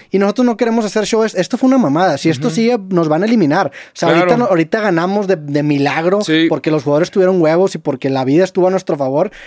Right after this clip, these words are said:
Speaker 1: Pero
Speaker 2: Ujú.
Speaker 1: si sigue estando así, eventualmente nos van a tumbar
Speaker 2: Ujú.
Speaker 1: porque, porque jugar así no se puede. Y viene todavía algo, algo grave. O sea,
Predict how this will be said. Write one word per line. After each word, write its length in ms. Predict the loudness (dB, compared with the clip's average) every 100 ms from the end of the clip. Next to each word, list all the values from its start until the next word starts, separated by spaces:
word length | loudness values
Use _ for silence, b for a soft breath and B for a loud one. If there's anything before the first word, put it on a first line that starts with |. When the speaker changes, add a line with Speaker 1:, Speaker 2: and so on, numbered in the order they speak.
| B
Speaker 1:
Pero 160 | -4 -2
Speaker 2:
Ujú. 20 |
Speaker 1:
si 140 | 0 -2
sigue 180 | 0 0
estando 320 | 0 0 0
así, 180 | 0 0
eventualmente 840 | 0 0 0 2 -2 -2 -2 -2 _ -10
nos 240 | -6 -4
van 140 | -2 -4
a 80 |
tumbar 360 | -2 0 0 -2 -6
Speaker 2:
Ujú. 200 | -6 -2
Speaker 1:
porque, 240 | -2 -4 -6 -8 -6
porque 240 | -6 -6
jugar 300 | -4 -2 -2
así 160 | -2 -4
no 80 | -6
se 80 | -4
puede. 280 | -2 -2 -4 B B
Y 120 | -2 0
viene 240 | 0 0
todavía 320 | 0 0 0
algo, 220 | 0 0 0
algo 260 | 0 2 2
grave. 260 | 0 0
O 60 | 0
sea, 200 | -2